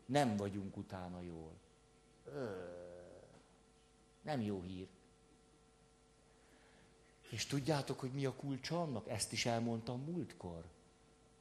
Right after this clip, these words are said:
Ezt csak említettem. Jaj, most megnyugodtam.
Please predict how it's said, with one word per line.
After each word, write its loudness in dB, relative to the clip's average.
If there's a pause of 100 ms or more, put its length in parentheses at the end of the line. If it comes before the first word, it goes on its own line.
(300)
Ezt -2
csak -2
említettem. -2 (1080)
Jaj, 4
most -4
megnyugodtam. -4